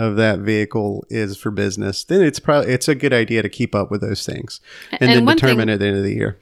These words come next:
Speaker 2: Exactly. One thing that your accountant will, should ask you, uh, is when, when they're preparing your tax return.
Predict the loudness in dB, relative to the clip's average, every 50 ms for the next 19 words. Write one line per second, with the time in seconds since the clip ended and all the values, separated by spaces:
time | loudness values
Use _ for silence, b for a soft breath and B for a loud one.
0 | _ _ -12 -8 -8 -8 -6 -4 -4 -4 -4 -4 -10 -12 -10 -8 -4 -4 -4 -2
1 | -2 -2 -2 0 0 -2 0 0 0 0 0 -2 0 0 0 0 0 -4 -6 -8
2 | -8 -8 -6 -2 0 0 0 0 -2 -6 -8 -6 -2 -2 0 0 0 -2 -2 -6
3 | -6 -6 -8 -8 -8 -6 -6 -6 -8 -10 b b b b b b b b b b
4 | b -8 -4 -2 -2 -2 0 0 2 2 2 2 0 -2 -6 -6 -6 -10 -10 _
5 | _ _ _ -8 -8 -6 -6 -6 -6 -4 -2 -2 -2 -4 -4 -6 -4 -2 -2 -2
6 | -2 -4 -6 -4 -6 -6 -6 -8 -14 -10 -8 -8 -8